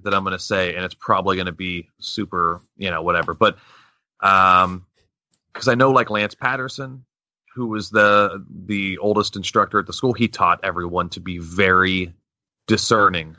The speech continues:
uh, with their work. Like, don't accept less than as good as you could possibly do. Dan Fea teaches everybody to be very, uh, you know, you know, common sense and practical with your work. And Steve Brown is very analytical.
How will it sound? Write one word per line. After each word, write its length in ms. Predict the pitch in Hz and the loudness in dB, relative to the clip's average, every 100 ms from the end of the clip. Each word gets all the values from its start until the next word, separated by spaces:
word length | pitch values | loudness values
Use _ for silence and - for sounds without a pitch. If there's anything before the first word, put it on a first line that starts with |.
| - | -4
uh, 40 | |
with 180 | 98 95 | -4 -2
their 160 | 101 87 | -2 -2
work. 340 | 87 78 - | 0 -4 -2
Like, 240 | 98 87 - | -4 -4 0
don't 320 | 107 92 - | 2 2 -2
accept 540 | 87 - 110 87 - - | -10 -4 -2 -2 -4 -20
less 360 | 90 90 87 - | -2 0 0 -6
than 360 | 92 85 82 82 _ - | -8 -8 -10 -18 _ -14
as 140 | 87 | -6
good 180 | - 98 | 0 2
as 100 | 85 | 0
you 80 | 98 | -6
could 140 | 90 76 | -8 -8
possibly 480 | 87 82 95 87 85 | -6 -6 -8 -12 -2
do. 440 | 147 143 131 120 _ _ _ _ _ | 4 4 4 0 _ _ _ _ _
Dan 220 | 113 101 92 | 0 0 0
Fea 320 | - 117 113 | 2 2 2
teaches 380 | - 113 101 92 | 0 -4 -2 0
everybody 420 | 98 92 98 95 | 0 2 0 0
to 80 | 90 | -4
be 120 | 95 | -8
very, 580 | 90 98 95 90 87 85 _ _ _ - | -2 2 2 2 -2 -10 _ _ _ -2
uh, 400 | 92 82 78 - - | 2 2 0 -6 -6
you 120 | 110 | -2
know, 200 | 90 80 _ _ _ _ _ _ _ _ _ _ | 0 -2 _ _ _ _ _ _ _ _ _ _
you 80 | 107 | -10
know, 100 | 92 | -8
common 380 | - 110 95 87 | -4 0 0 0
sense 360 | - 123 117 - | 0 0 0 -6
and 120 | 82 | -6
practical 720 | - 110 - 120 - 123 120 | -2 -2 -4 -10 -8 -8 -8
with 160 | 117 - | -12 -6
your 120 | 113 | -6
work. 400 | 110 120 113 - | 0 2 2 0
And 140 | 95 | -16
Steve 380 | 87 - 98 85 | -14 -10 -12 -6
Brown 420 | 110 113 113 110 101 | 0 4 4 4 0
is 120 | 87 | -6
very 300 | 95 87 85 | -4 -4 -6
analytical. 800 | 87 87 113 120 120 117 107 | -8 0 2 2 0 0 0